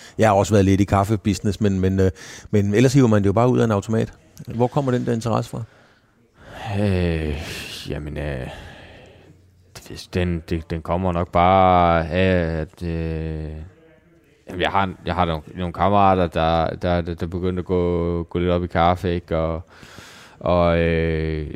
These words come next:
Speaker 2: så, øh, så smager man jo, så smagte jeg på deres kaffe, og man kan jo tydeligt smage, at det, det smager bedre, ikke? Og, øh,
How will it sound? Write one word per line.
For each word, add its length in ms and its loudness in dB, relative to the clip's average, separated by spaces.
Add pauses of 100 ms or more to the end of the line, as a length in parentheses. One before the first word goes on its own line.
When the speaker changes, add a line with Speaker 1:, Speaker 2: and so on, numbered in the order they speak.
Speaker 2:
så, 160 -6 (220)
øh, 340 -6
så 200 -8
smager 300 -2
man 220 -4
jo, 440 -6 (240)
så 140 -10
smagte 300 -2
jeg 100 -6
på 80 -10
deres 320 2
kaffe, 480 2
og 100 -4
man 180 -6
kan 100 -6
jo 80 -4
tydeligt 340 -6
smage, 260 -2
at 120 -6
det, 160 -12 (120)
det 100 -4
smager 240 -2
bedre, 400 2
ikke? 220 0
Og, 80 0
øh, 680 -4